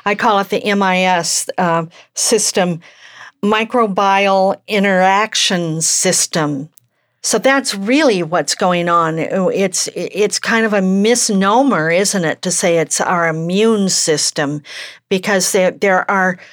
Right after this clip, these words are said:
are many, um, uh, bacteria. There are what they're called the, the, uh, free, freeloaders, you know, that kind of hang in there, or, or the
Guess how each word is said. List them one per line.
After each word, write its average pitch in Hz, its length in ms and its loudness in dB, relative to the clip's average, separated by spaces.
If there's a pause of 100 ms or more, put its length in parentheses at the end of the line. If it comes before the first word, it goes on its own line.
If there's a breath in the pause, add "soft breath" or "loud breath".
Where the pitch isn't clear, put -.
(320 loud breath)
are 196 160 0
many, 208 560 0
um, 175 400 -2 (580 soft breath)
uh, 170 240 0 (460)
bacteria. 202 920 0
There 165 280 2
are 165 80 0 (220)
what 175 180 0
they're 170 140 0
called 170 420 0
the, 156 280 0
the, 156 160 0 (500)
uh, 165 280 0 (400)
free, 208 580 0 (140)
freeloaders, 240 1040 2
you 208 120 0
know, 180 200 0
that 160 180 0
kind 190 180 0
of 165 200 0
hang 170 440 -2
in 190 220 0
there, 185 400 2
or, 190 360 2
or 196 260 2
the 175 320 0